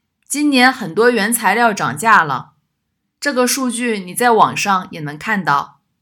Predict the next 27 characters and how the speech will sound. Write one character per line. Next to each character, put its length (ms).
这 140
就 160
使 240
得 320
我 120
们 160
的 140
成 240
本 220
支 180
出 320
大 240
幅 160
提 300
高， 420
因 240
此 560
我 120
们 160
的 120
毛 240
毯 340
涨 220
价 240
了。” 300
王 220
军 420